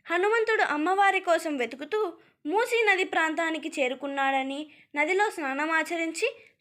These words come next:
తన తలపై ఉన్న నీటిని విదిలించుకోవడంతో ఆ నీటి చుక్కలు పరిసర ప్రాంతాల్లో పడ్డాయని అంటారు.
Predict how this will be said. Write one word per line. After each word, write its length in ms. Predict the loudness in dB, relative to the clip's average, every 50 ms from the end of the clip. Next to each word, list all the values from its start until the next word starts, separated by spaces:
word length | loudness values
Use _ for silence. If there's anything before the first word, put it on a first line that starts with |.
| -2 0
తన 140 | 2 2 2
తలపై 520 | 2 2 2 2 2 2 2 0 0 0 2 2
ఉన్న 180 | 2 2 0 0
నీటిని 440 | 0 -2 -2 -2 -2 -2 -2 -2
విదిలించుకోవడంతో 1300 | -2 -4 -6 -4 -4 -4 -4 -2 -4 -4 -2 0 0 2 2 2 0 0 -2 -4 -2 0 0 0 0 -2 -4 -12 -20 -20 _ -2
ఆ 140 | 0 0 2
నీటి 380 | 2 0 0 0 0 0 -2 -4 -4
చుక్కలు 360 | -6 -2 0 0 0 0 -2 -6 -8 -14 _ 2
పరిసర 340 | 2 2 2 2 0 0 0
ప్రాంతాల్లో 680 | 0 2 2 2 2 2 2 4 4 4 4 4 4 2
పడ్డాయని 720 | 4 2 -2 -2 -2 0 2 2 4 4 2 2 2 0
అంటారు. 520 | 0 0 -2 -2 0 0 2 0 0 -2